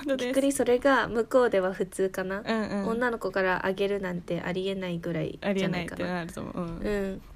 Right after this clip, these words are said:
Speaker 2: で、まあ、基本的チョコが多いかもしれないけど、その他にお花とか、なんか、クマさんのぬいぐるみとかもあげたりしてると思う。
Speaker 1: ね、可愛いよね。
Speaker 2: うん、可愛い。
Speaker 1: 次、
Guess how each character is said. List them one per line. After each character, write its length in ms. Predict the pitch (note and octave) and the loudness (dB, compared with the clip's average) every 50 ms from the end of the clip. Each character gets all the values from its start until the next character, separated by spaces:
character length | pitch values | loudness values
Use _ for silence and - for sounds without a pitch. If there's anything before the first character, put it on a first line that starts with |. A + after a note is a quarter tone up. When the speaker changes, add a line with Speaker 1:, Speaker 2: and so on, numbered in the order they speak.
| - - - - - - - - - - | -16 -16 -16 -16 -20 -20 -20 -20 -6 2
Speaker 2:
で、 280 | - C#4+ D4 C4+ B3 - | 6 6 8 6 6 0
ま 240 | - A3 A#3 A3 G#3+ | 0 0 0 0 0
あ、 80 | G#3+ - - - - - - - | -2 -6 -16 -20 -20 -20 -16 -8
基 140 | - B3 B3 | -4 -2 0
本 220 | B3+ C4+ C4+ C4+ | 2 2 0 2
的 340 | C4+ C#4+ C4+ - - C#4 C4 | 0 0 -2 -2 -4 -8 -6
チ 140 | - - D4 | 0 0 0
ョ 40 | C#4+ | 0
コ 200 | - - G3+ G3 | 0 -2 -4 -2
が 200 | F#3+ F3+ - - | 0 -2 0 0
多 120 | G3 G3+ | 2 0
い 60 | G3+ | 0
か 140 | G3 - F#3 | 0 -4 -6
も 120 | F3+ F#3 F#3 | -6 -6 -6
し 140 | - - | -4 -2
れ 120 | G3 G3 G3 | -2 -2 -2
な 160 | G3 G3+ G3+ | -2 -4 -4
い 80 | G3 G3 | -4 -2
け 120 | - A3 | -4 -2
ど、 120 | A#3+ B3 | -2 -2
そ 140 | B3+ - B3+ | -2 -2 -4
の 120 | A#3+ B3 B3 | -4 -4 -4
他 320 | B3 A#3 - - G#3 G3+ | -6 -8 -6 -6 -6 -4
に 380 | G3+ G3+ G3+ G#3 G3+ F#3+ F#3 - | -4 -4 -4 -4 -6 -6 -8 -8
お 60 | - G3+ | -8 -8
花 340 | F#3+ - G#3 G3+ G#3 G#3+ | -6 -4 -4 -2 -2 -4
と 140 | G#3+ - A3 | -4 -4 -6
か、 240 | - - F3+ F#3 F#3+ F#3 - - - - - - - | -4 -2 -4 -4 -4 -6 -14 -20 -20 -20 -20 -12 -10
な 80 | G3+ F#3+ | -8 -8
ん 60 | F#3+ | -6
か、 180 | - F3+ - - - | -6 -8 -8 -10 -12
ク 120 | - - A3+ | -8 -6 -6
マ 120 | G#3 G#3+ | -4 -4
さ 140 | - G3 F#3 | -6 -6 -6
ん 60 | F3 E3+ | -4 -4
の 80 | E3+ E3+ | -4 -2
ぬ 120 | F3 F#3 | 0 0
い 80 | F#3+ F#3+ | 0 0
ぐ 140 | - G3 | -2 -2
る 80 | F#3+ F#3+ | -4 -2
み 120 | F#3+ F#3+ | -4 -4
と 120 | F#3+ G3 F#3+ | -4 -4 -6
か 260 | - - E3+ F3+ A3 - - - - - - - - - - - - - | -4 -4 -4 -4 -6 -8 -14 -18 -18 -18 -18 -18 -20 -20 -20 -16 -10 -6
も 260 | G#3+ G#3 G3 - - | -4 -4 -4 -2 -2
あ 60 | F#3 | 0
げ 140 | F#3 F#3+ F#3+ | 0 0 0
た 120 | F#3+ G3 | 0 0
り 140 | F#3+ F3+ F3+ | -2 -2 -4
し 80 | F3 - | -6 -6
て 140 | - F3+ F3 | -6 -4 -4
る 120 | E3 E3 | -4 -6
と 160 | - - - | -6 -4 -6
思 380 | F3 F3 - - B1 G1+ - - - - | -6 -6 -8 -10 -10 -10 -12 -14 -10 -8
う。 40 | G#3 | -6
Speaker 1:
ね、 320 | G3 G3 F#3+ F#3+ F3+ - | -4 -4 -4 -6 -6 -8
可 180 | - - G3 F#3 | -10 -10 -8 -6
愛 240 | F#3 F#3 F#3+ G3 F#3 | -6 -6 -6 -6 -8
い 20 | |
よ 80 | E3+ D#3+ | -8 -8
ね。 300 | D#3+ D#3+ D#3+ D#3+ E3+ - - | -10 -10 -10 -10 -12 -10 -8
Speaker 2:
う 60 | - A#3 A#3 A3+ G#3+ | -6 -4 -4 -4 -6
ん、 60 | G#3 | -6
可 220 | - - G3+ G3 G3 | -4 -4 -2 -2 -2
愛 320 | F#3+ F#3+ F#3+ F#3+ F3+ E3+ | -2 -4 -4 -4 -6 -6
い。 40 | E3 - - - - - - - - - - | -8 -12 -18 -20 -20 -20 -20 -20 -20 -14 -6
Speaker 1:
次、 340 | - C4 C4+ D4 - - | -2 0 2 2 0 -2